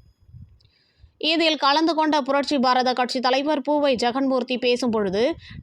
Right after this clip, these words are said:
நாடாளுமன்ற தேர்தலில் புரட்சி பாரதம் கட்சியினர் அ தி மு க கூட்டணி வெற்றி பெற பாடுபடுவார்கள். மேலும் வருகின்ற இரண்டாயிரத்தி இருபத்தி ஆறு சட்டமன்ற தேர்தலில் அசைக்க முடியாத முதலமைச்சராக எடப்பாடி பழனிசாமி வருவார்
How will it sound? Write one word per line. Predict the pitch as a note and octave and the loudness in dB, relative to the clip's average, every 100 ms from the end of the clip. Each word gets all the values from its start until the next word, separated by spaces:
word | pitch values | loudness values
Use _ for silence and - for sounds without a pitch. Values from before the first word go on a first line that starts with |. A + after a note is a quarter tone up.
| A3 | -2
நாடாளுமன்ற | G#3+ A#3+ F4 E4+ E4 D#4 C#4+ | 2 2 4 2 2 0 0
தேர்தலில் | C#4 C#4 C#4 C#4 B3+ A#3+ | 0 0 0 0 -2 -2
புரட்சி | C4+ D4+ D#4 | -2 -2 0
பாரதம் | B3+ B3+ B3 A#3+ | 0 0 0 -2
கட்சியினர் | A#3+ A#3 B3+ B3 B3 A3+ G#3+ | -2 -4 -2 0 0 0 0
அ | B3 | 0
தி | C4+ | 0
மு | C4 A#3+ | -2 -2
க | A#3+ | -2
கூட்டணி | A3+ A#3 A#3 G3+ | -2 -2 -2 -2
வெற்றி | G3 A#3+ C#4+ | -2 -2 -2
பெற | C4 A#3 | 0 0
பாடுபடுவார்கள். | G#3+ G#3+ A3 G#3 G3 E3 F3 C#3+ G#2 - - - - - G3 | 0 -2 0 -2 0 -2 -4 -8 -12 -20 -20 -20 -20 -6 -2
மேலும் | A#3+ C#4+ E4+ D4 | 0 2 2 2
வருகின்ற | C#4 C#4 C#4 B3+ | 0 0 0 0
இரண்டாயிரத்தி | A3+ A#3 C4+ D4 C#4+ C4+ C4 | 0 -2 0 2 2 0 0
இருபத்தி | B3+ A#3+ A#3+ A3+ | -2 -2 0 0
ஆறு | G#3+ C#4+ D4 | 0 0 0
சட்டமன்ற | C4+ C4 D4+ D4 C4 | -2 -2 -2 0 0
தேர்தலில் | C4 B3+ B3+ B3 G#3 | 0 0 0 0 0
அசைக்க | A3 B3+ E4 D#4+ D#4 | -2 -2 -2 -2 -2
முடியாத | C#4 C4+ C4+ C4 | 0 0 0 0
முதலமைச்சராக | B3 A3 C4 D4 C#4+ C#4+ C#4 D4 D#4+ | -2 -2 -2 0 -2 0 0 0 0
எடப்பாடி | C4 C4 C#4 C4 | 0 0 0 0
பழனிசாமி | B3+ A#3+ C4 B3 A#3 A3+ | 0 0 0 -2 -2 0
வருவார் | F#3+ A#3 B3+ A#3+ | 0 0 2 0